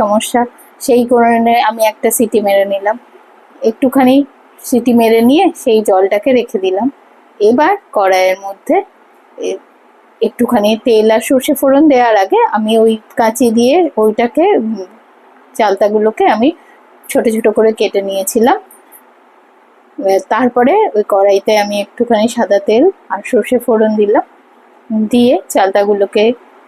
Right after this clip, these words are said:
শুকনো লঙ্কাও একটু দিয়ে দিয়েছিলাম, আর চালতাগুলোকে তার মধ্যে দিয়ে একটু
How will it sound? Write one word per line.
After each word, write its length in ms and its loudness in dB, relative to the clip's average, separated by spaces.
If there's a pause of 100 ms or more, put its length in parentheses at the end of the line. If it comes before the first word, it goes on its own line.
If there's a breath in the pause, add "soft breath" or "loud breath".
(380)
শুকনো 420 0
লঙ্কাও 440 0
একটু 220 -2
দিয়ে 240 0
দিয়েছিলাম, 540 0 (800 loud breath)
আর 220 -2 (120)
চালতাগুলোকে 640 0
তার 220 -2
মধ্যে 240 -10 (100)
দিয়ে 240 2 (640)
একটু 320 -2